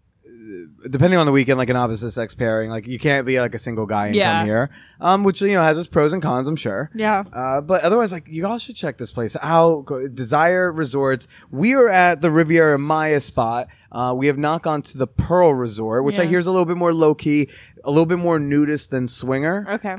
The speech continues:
Speaker 1: But there's, you know, it's also, I hear, is fantastic.
Speaker 2: Yeah.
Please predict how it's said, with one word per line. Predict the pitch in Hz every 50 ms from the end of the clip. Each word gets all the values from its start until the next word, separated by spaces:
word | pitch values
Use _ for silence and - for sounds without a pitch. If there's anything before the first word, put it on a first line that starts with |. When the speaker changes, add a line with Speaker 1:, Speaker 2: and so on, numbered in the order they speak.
| 226
Speaker 1:
But | - 143 120 110 151 147 143 139 143 165
there's, | 160 151 156 147 135 147
you | 151
know, | 139 135
it's | 131 123 117
also, | 151 139 143 131 - 147 135 135 135 120
I | 107 123 127
hear, | 123 123 120 120 120 101 - - _ _
is | - - 135 120 107 -
fantastic. | - 113 104 113 95 95 - - - -
Speaker 2:
Yeah. | 233 196 175 160 160